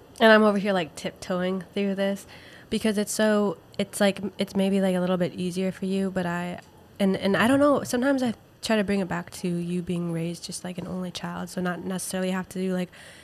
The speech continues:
but, but you did have, like, you grew up with somebody, too, who was also adopted, um, who was your mom's best friend's kid, so,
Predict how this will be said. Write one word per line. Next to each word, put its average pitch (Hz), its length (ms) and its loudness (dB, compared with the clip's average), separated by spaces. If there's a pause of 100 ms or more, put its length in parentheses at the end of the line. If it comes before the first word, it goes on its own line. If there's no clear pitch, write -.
(120)
but, 226 180 4
but 214 120 2
you 220 120 2
did 220 220 2
have, 196 220 2
like, 175 240 -2
you 190 80 -6
grew 185 220 -2
up 175 140 -2
with 175 120 -6
somebody, 170 440 -4
too, 175 480 -6
who 175 60 -4
was 175 120 -6
also 170 280 -6
adopted, 170 600 -8 (380)
um, 175 100 0
who 170 80 0
was 175 180 -2
your 175 120 -4
mom's 185 340 0
best 170 280 -8
friend's 165 260 -6
kid, - 340 -12
so, 175 280 -4